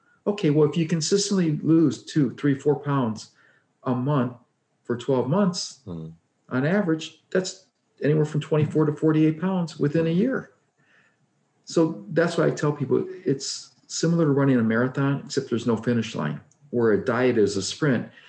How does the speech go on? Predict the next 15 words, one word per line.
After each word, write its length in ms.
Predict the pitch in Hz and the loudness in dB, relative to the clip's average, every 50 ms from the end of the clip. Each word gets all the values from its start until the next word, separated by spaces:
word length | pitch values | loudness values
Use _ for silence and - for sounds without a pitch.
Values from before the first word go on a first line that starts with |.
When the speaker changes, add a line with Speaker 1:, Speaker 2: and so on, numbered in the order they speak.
| - - _ _ _ - | -20 -20 _ _ _ 0
Speaker 1:
And 180 | 135 131 131 | 2 2 4
what 100 | 135 131 | 2 2
happens 460 | 120 139 160 196 196 185 160 127 - 113 | 2 0 0 0 0 0 0 0 0 0
is 180 | 107 104 - | -2 0 0
when 180 | 120 110 104 113 | 0 0 0 -2
people 580 | - - - 135 131 - 127 110 101 - - - - | -6 -6 -2 -2 -2 0 0 0 0 -2 -6 -8 -2
reach 280 | 120 120 120 - - - | -2 -2 -2 -2 0 2
their 160 | 110 101 95 - - - | 2 2 2 0 -2 -2
weight 160 | - 101 - | -2 -2 -2
loss 240 | - 101 104 - - | -2 -4 -4 -4 -2
goal, 240 | - 101 110 123 120 | 0 2 4 4 2
if 80 | 120 | 2
they 100 | - 95 | 0 0
get 240 | 87 - 101 101 - | 0 2 0 0 2
there, 320 | - 143 147 151 151 - | 2 0 0 0 -2 -6